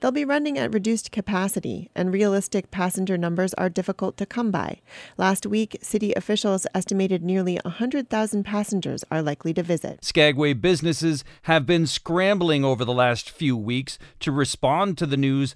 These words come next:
Speaker 2: that there will most likely be a shortened cruise ship season this summer. Some have chosen to ramp up staffing and ordering. Others have chosen to stay shuttered based on the low volume of visitors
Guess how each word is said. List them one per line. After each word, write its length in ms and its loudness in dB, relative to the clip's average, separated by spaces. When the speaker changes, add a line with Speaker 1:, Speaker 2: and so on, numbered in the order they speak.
Speaker 2:
that 180 4
there 140 4
will 320 4
most 420 2
likely 420 2
be 380 0
a 140 4
shortened 720 -2
cruise 300 -2
ship 240 -2
season 460 0
this 220 0
summer. 540 0
Some 380 4
have 200 4
chosen 560 2
to 100 0
ramp 340 2
up 140 2
staffing 680 0
and 180 0
ordering. 580 2
Others 380 4
have 160 -2
chosen 480 2
to 160 -2
stay 340 0
shuttered 640 2
based 320 2
on 140 4
the 80 0
low 240 2
volume 500 6
of 80 0
visitors 560 2